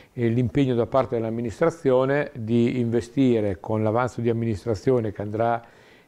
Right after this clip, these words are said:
eh, in consiglio, eh, la, in se-, il prossimo consiglio utile, il ventinove di novembre, la volontà di, eh, riqualificare l'interquartieri, un tratto stradale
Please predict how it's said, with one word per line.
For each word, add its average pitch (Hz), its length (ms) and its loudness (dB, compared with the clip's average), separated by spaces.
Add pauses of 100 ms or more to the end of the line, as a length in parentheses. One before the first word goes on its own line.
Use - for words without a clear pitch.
eh, 110 400 2
in 113 100 -2
consiglio, 107 1200 0
eh, 107 40 2
la, 104 140 2 (180)
in 107 380 0
se-, - 160 -2
il 117 220 -2
prossimo 120 420 -4
consiglio 113 460 -2
utile, 107 260 -4
il 104 80 -4
ventinove 110 480 -2
di 110 80 -4
novembre, 131 460 0 (340)
la 117 120 -4
volontà 135 640 2
di, 120 380 0
eh, 113 880 2
riqualificare 120 720 0
l'interquartieri, 110 840 -2
un 101 100 -6
tratto 117 400 -4
stradale 113 640 0